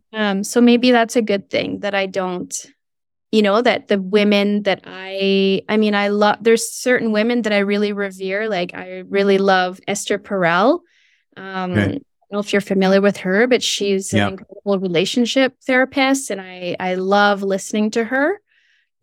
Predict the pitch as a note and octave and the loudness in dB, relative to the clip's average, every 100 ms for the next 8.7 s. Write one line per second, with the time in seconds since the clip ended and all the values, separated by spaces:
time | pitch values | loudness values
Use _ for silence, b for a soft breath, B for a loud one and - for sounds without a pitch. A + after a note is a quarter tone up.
0 | - A#3+ B3+ E4+ A3 G3 G#3 A#3 B3 A3+ | 0 4 4 4 2 0 -2 -2 -4 -6
1 | - G#3 G3 F#3 F3+ - G3+ - G3 F#3+ | -4 -4 -2 -4 -6 -6 -6 -2 -2 0
2 | F#3 F3+ - - F#3+ F#3 - G#3+ F#3+ F#3+ | -2 -4 -6 -2 2 2 0 -4 -6 -10
3 | F#3+ - _ - G#3+ G#3 G3+ G3+ G3 F#3+ | -14 -20 _ -6 0 2 2 0 -2 -2
4 | F#3+ - G3 G#3+ G3+ G3 - F#2+ C4 - | -2 2 2 2 2 0 0 -4 -4 -8
5 | b b b b b - A#3+ A#3 A3+ - | b b b b b 0 2 4 2 2
6 | A3+ A#3+ A#3+ A#3 - G#3+ - - A3+ A3+ | 0 2 4 2 0 -4 -4 0 4 6
7 | C#4 C4+ C4 G#3+ G3 E3+ G3 A3 B3+ A#3 | 4 2 2 4 2 0 2 2 2 2
8 | G3+ G3+ - G#3 G#3 G#3+ | 2 0 -2 -2 0 -2